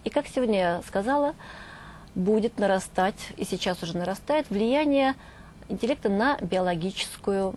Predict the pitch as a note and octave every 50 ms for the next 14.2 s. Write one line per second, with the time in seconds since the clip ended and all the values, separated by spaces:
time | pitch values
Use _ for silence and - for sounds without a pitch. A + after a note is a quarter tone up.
0 | - - - - - - - - - - - - - - - - - - - -
1 | - - - - - - - - - - - - - - - G3 - - G3+ F#3+
2 | F3 D3+ C3 - - - - - - - - - - - - - - - - A3
3 | A3 C#4 C#4+ D4+ D4 - C#4 C4 C4 C4+ - F4+ F#4 F4 - - - A3+ G#3+ A3
4 | A#3+ - - C#4 C4 B3 B3 A#3+ - - - - E4+ F4 D#4+ - - - B3 A#3+
5 | A#3 A3+ - - - - - - - - - - - - - - - - - -
6 | - - - A3 - - C#4 C#4 C#4 A3+ G#3 G#3+ G#3 - C#4 F4+ G#4 - - C#4+
7 | C#4 - - G#3+ A3 B3 D4+ F4+ F4+ - D#4+ - - - - - - - - -
8 | - - - - - - - - A3+ - - - A3 A3+ B3+ C#4 D4+ D4 C#4+ C4+
9 | - - A3 G3+ - - A#3 A#3 - A3+ A3+ A3 - - G3+ - G#3+ G3+ E3+ -
10 | - - - - - - - - - - - - - - - - - - - -
11 | - - - - D4+ G4 F#4 - D4 - A#3+ A#3 G#3+ A3+ A3 G#3 G#3+ - G#3 -
12 | - G#3+ - - G#3 - A#3+ - - E4 F4+ F4 - - - G3+ - C#4 C#4+ A3+
13 | G#3 F#3+ - A3+ A#3 A3+ - - F#3+ G3+ G3+ F3 E3 F3+ - - E4+ - - A#3
14 | G#3+ G3 F3+